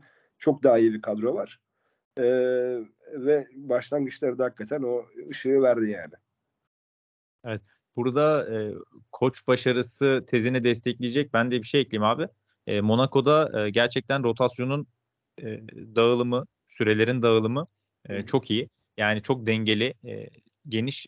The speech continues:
Speaker 2: e, bir şekilde rotasyonu kullanan, e, bir takım. E, hepsinden de, e, saha içerisinde farklı farklı alanlarda,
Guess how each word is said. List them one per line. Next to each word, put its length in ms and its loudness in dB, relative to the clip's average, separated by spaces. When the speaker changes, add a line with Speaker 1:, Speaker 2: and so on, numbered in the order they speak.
Speaker 2:
e, 180 -10
bir 40 -12
şekilde 360 -4
rotasyonu 480 -2
kullanan, 480 -2
e, 220 -4
bir 80 -6
takım. 340 -2
E, 160 -4
hepsinden 560 0
de, 140 4
e, 340 -6
saha 260 2
içerisinde 420 -4
farklı 280 -4
farklı 260 0
alanlarda, 600 0